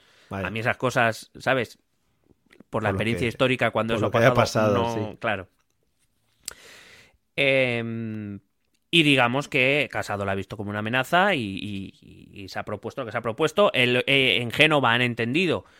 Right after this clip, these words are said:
Speaker 2: que ella quiere hacerse con el Partido Popular de Madrid, quiere convertirse en la presidenta del pa-, del Partido Popular de Madrid como, y utilizarlo como trampolín para la política nacional, pero evidentemente si Ayuso salta a la política nacional será porque a Casado se lo ha quitado de en medio.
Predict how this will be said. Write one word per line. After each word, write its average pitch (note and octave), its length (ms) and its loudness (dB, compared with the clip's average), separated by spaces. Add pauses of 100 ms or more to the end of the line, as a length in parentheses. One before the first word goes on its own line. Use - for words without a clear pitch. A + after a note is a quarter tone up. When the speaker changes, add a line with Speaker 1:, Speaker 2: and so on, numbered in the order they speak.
(280)
Speaker 2:
que G#2 400 -8
ella A2 180 -6
quiere A2+ 180 -2
hacerse A#2+ 260 -6
con A2+ 140 -2
el A2 80 -4
Partido A2+ 260 -2
Popular A2+ 320 -2
de A2 80 -4
Madrid, B2+ 340 0
quiere G2+ 280 -8
convertirse G#2+ 600 -6
en G#2 60 -6
la G2+ 80 -6
presidenta G#2 300 -8
del G2+ 60 -8
pa-, A2 100 -2
del G#2 180 -6
Partido A2 220 -8
Popular A2+ 260 -2
de G#2+ 60 -2
Madrid A#2+ 340 0 (520)
como, A#2+ 400 -2 (100)
y A#2+ 140 -4
utilizarlo B2 560 0
como B2 260 2
trampolín A#2+ 800 2 (640)
para F#2+ 220 -8
la F2+ 180 -4
política F#2 380 -8
nacional, C#3+ 580 0 (120)
pero F#2+ 140 -8
evidentemente G2 600 -6
si - 120 -12
Ayuso G2+ 320 -8
salta G#2+ 240 -4
a - 20 -8
la G2 100 -2
política G#2 300 -4
nacional A2 340 -4
será A#2 300 0
porque F#2 300 -8
a F2 60 -10
Casado A2+ 360 -4
se - 120 -12
lo D#2+ 80 -8
ha F2 60 -16
quitado F#2+ 200 -8
de G2+ 80 -2
en G#2+ 60 -6
medio. D#3 360 0